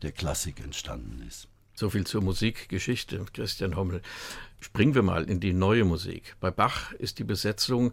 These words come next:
Speaker 2: relativ flexibel, auch pragmatisch, glaube ich, das darf man so sagen. Die Barockmusik ist immer sehr pragmatisch. Die Kantaten Bachs, wenn's da heißt, da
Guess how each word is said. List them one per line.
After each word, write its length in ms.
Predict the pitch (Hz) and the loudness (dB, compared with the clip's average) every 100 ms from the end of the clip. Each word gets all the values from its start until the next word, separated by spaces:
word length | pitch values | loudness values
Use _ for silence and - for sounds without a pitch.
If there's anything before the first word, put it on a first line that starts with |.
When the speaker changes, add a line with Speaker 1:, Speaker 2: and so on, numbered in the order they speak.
| - | 0
Speaker 2:
relativ 800 | 92 95 110 - 110 95 - - - | -2 2 2 2 0 0 -2 -12 -8
flexibel, 720 | - - 104 - 117 135 170 | -6 0 2 2 4 4 4
auch 140 | - - | 2 -2
pragmatisch, 880 | - 98 98 101 85 85 - 208 - | 0 2 2 2 2 2 -2 -6 -2
glaube 200 | 117 120 | -2 -2
ich, 100 | - | -4
das 160 | 98 | -6
darf 180 | - - | -4 -4
man 80 | 120 | -2
so 80 | 110 | -2
sagen. 480 | 87 90 139 139 - | -2 -2 0 -2 -4
Die 60 | - | -6
Barockmusik 600 | - 98 127 110 107 101 | -4 -4 -4 -4 -4 -6
ist 240 | 98 - | -6 -6
immer 220 | 127 131 | -2 -2
sehr 140 | 101 95 | 0 -4
pragmatisch. 1000 | - 87 - 92 73 101 - 156 - - | -4 -8 -8 -6 -4 -4 -4 -4 -6 -8
Die 80 | 170 | -8
Kantaten 580 | - 92 90 104 113 | -6 -4 -2 -2 -2
Bachs, 340 | 98 92 - - | 0 -2 -2 -8
wenn's 200 | 92 - | -8 -8
da 120 | 95 | -6
heißt, 320 | 95 90 - | -6 -6 -6
da 100 | 90 | -8